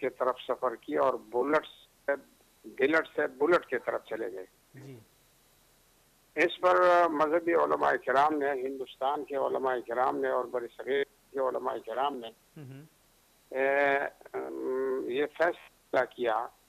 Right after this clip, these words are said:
Speaker 1: कि ट्रांसफर ऑफ पावर के लिए जो तरीका इस वक्त ईजाद हुआ है,
Speaker 2: जी।
Speaker 1: ये, ये, ए, जाहिर है कि ये, अ, अ, पुरअमन तरीका है और ये इस्लाम से तसादुम नहीं रखते।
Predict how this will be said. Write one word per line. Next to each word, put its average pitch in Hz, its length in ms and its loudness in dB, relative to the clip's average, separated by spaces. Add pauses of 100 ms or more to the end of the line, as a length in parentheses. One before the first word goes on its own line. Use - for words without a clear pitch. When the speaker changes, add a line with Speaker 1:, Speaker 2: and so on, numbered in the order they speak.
(140)
Speaker 1:
कि 127 600 -2 (240)
ट्रांसफर 160 480 0
ऑफ 143 280 4
पावर 160 360 2
के - 180 -10
लिए 139 260 -2
जो 135 160 -6
तरीका 139 760 0 (640)
इस 160 240 -2
वक्त 160 260 0
ईजाद 143 380 4
हुआ 127 280 4
है, 107 280 -6 (180)
Speaker 2:
जी। 123 300 -8 (400)
Speaker 1:
ये, 160 200 4 (840)
ये, 175 220 4 (220)
ए, 160 640 0
जाहिर 156 280 4
है 151 220 2
कि 151 140 -10
ये, 143 340 -2
अ, 123 840 4 (640)
अ, 104 100 -4 (1080)
पुरअमन 139 460 2
तरीका 135 420 -2
है 127 220 0
और 143 260 2
ये 143 80 -2
इस्लाम 135 380 0
से 143 140 -6
तसादुम 135 500 -2
नहीं 143 260 -2
रखते। - 360 -8